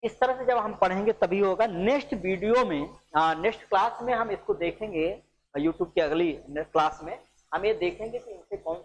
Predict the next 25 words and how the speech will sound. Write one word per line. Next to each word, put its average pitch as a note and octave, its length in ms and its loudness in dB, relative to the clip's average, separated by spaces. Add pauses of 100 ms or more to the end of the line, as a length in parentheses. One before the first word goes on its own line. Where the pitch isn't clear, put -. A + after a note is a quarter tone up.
कौन F3 140 -12
से - 160 -8
प्रश्न - 340 -4 (120)
बने C3+ 260 -2
हैं F#3 200 -2 (240)
और C#3+ 180 -6
किस A#3 140 -10
तरह F3+ 220 0
से F3 160 -12
प्रश्नों C3+ 400 -10
के C#3 120 -4
उत्तर G#3+ 380 0 (240)
लिखे F3+ 300 2
जाएंगे। E3+ 260 -2
तो - 120 -8
अगले F#3+ 320 -2
topic G3 380 0
में A3 120 2
मैं G#3+ 160 2
आपकी F3 280 0
चर्चा E3 320 2
करूंगा D#3+ 340 -4 (140)
कबीर F#3 320 0
दास E3 300 2
को, G#3+ 100 6